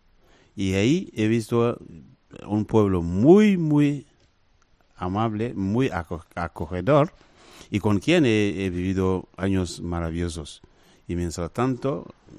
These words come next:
viviendo ahí, me he hecho amigos, y entre ellos, bueno, se ha sa-,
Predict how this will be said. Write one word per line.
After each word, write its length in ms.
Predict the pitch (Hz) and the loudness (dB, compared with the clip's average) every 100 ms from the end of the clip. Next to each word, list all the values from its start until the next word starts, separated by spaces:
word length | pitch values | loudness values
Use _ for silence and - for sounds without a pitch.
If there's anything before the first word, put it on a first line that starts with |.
| 67 | -18
viviendo 420 | 78 82 98 107 | -12 -6 -2 2
ahí, 300 | 101 101 139 - _ - - - _ | 2 2 0 -4 _ -20 -20 -20 _
me 120 | 92 98 117 | -2 2 2
he 80 | |
hecho 380 | 127 120 139 131 | 0 0 0 0
amigos, 680 | 117 123 131 147 185 - - | 0 2 2 2 0 -8 -14
y 140 | - 90 | -8 -4
entre 360 | 95 101 101 | -2 -2 0
ellos, 360 | 131 143 170 175 | 0 0 -2 -4
bueno, 240 | 120 220 - - - | -8 -8 -14 -16 -14
se 180 | - | -8
ha 100 | 87 | -6
sa-, 220 | 87 - | -6 -6